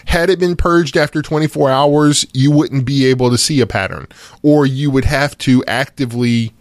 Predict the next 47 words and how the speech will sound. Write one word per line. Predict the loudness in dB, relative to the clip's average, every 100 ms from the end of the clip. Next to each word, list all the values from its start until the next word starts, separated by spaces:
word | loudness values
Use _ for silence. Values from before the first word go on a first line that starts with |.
| _ -4
you | 0
know, | 4 4 2 -4 -18 -20 -20 -4
figure | 0 2 0
some | 0 0
way | 2 0
to | 0 -2
exploit | -2 -8 -2 -2 -2
the | -4
security | -6 -2 0 2 2
of | 2
that | 0 0 -2
to | -8
see | -4 -4
a |
pattern. | -2 -4 -4 -10 -18 -20 -20 -8 -2
Um, | 0 0 0
versus, | 0 0 0 2 2 0 -4 -10 -10 -4
hey, | 0
I |
wonder | 0 2 2
what, | 2 2 0 -2
I |
wonder | 0 2 2
what | 2 0 -2
Bob | 0 0 0 0
Jones | 2 2 2
is | 2
up | 0 0
to. | 2 4 2
Oh, | 2 2 4
look, | 4 2 0 -4
here's, | -4 0 2 2 -2 -2
here's | 0 0
a | 2
record | 0 0 2
of | 2
every | 2 0
time | 0 -2
he's | 0
left | -2 -2
his | -2
house | -2 -2 -4
for | -4
the | -2
last | -2 -2 -4
ten | -4 0
years. | 2 0 -2 -8